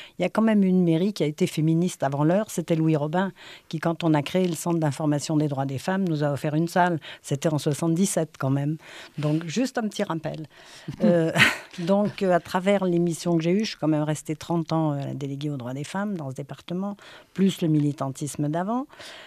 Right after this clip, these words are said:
Speaker 1: Euh, ben, j'ai rencontré des tas de parcours de femmes extrêmement intéressants.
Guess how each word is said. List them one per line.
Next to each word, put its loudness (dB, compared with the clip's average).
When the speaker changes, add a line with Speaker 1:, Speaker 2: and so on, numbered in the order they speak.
Speaker 1:
Euh, 2
ben, -2
j'ai -2
rencontré -4
des -2
tas -2
de -16
parcours -6
de -2
femmes -4
extrêmement -4
intéressants. -4